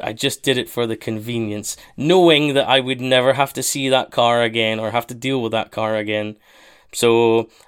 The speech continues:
I apologize to anyone <laughs> who feels in any way perturbed by such a thing or offended in any way. I do apologize for that. But, you know, I was basically saying, "I'm never gonna see you again, so you can kind of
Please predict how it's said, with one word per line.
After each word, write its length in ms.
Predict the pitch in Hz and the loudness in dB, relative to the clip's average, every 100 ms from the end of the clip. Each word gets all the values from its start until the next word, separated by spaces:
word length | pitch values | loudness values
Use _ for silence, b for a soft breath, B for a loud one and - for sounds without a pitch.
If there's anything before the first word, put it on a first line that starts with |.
| - | 2
I 120 | 135 | 2
apologize 600 | 151 180 190 165 170 170 | 6 4 4 4 4 4
to 100 | 170 | 2
anyone 380 | 147 170 156 170 | 2 4 4 4
<laughs> 120 | 170 | 2
who 100 | - | 2
feels 460 | 202 190 170 175 135 | 0 2 4 2 0
in 180 | - 135 | -2 0
any 280 | 143 143 135 | 0 0 0
way 460 | 135 135 135 131 B B B B B | 2 4 4 2 B B B B B
perturbed 640 | - 131 165 170 175 165 143 | -8 -2 4 6 6 2 0
by 220 | 160 160 | 2 4
such 260 | 156 160 156 | 2 0 -2
a 60 | |
thing 480 | 139 160 156 156 151 b b b - | 0 2 4 4 0 b b b -4
or 140 | 117 | -2
offended 680 | 104 - 156 175 180 175 170 | -2 -2 2 2 4 4 4
in 80 | 165 | 2
any 220 | 160 160 | 2 4
way. 280 | 156 156 147 | 4 4 6
I 120 | 135 | 4
do 120 | 139 | 4
apologize 600 | 165 165 127 127 123 123 | 0 2 -2 0 -2 -2
for 100 | 123 | -2
that. 260 | 120 120 - b b b b - | 0 0 -2 b b b b 0
But, 300 | 123 117 _ - | 2 2 _ -8
you 100 | 120 | -4
know, 280 | 117 110 - - | -2 -2 -6 -4
I 120 | 113 | -2
was 100 | 113 | -2
basically 880 | 120 131 127 117 117 113 113 113 82 | -2 -2 -2 0 0 2 0 -2 -6
saying, 680 | - 117 110 107 104 104 - - | -4 0 2 0 -2 -8 -10 -8
"I'm 160 | 104 | -4
never 160 | 107 107 | -4 -4
gonna 160 | 107 | -6
see 160 | 101 104 | -4 -4
you 120 | 107 | -4
again, 360 | 107 104 104 104 | -4 -6 -6 -8
so 360 | - 107 110 - _ _ | -8 -8 -10 -14 _ _
you 140 | 110 | -14
can 220 | 110 104 101 - | -10 -10 -10 -8
kind 160 | 104 | -8
of 120 | 98 | -8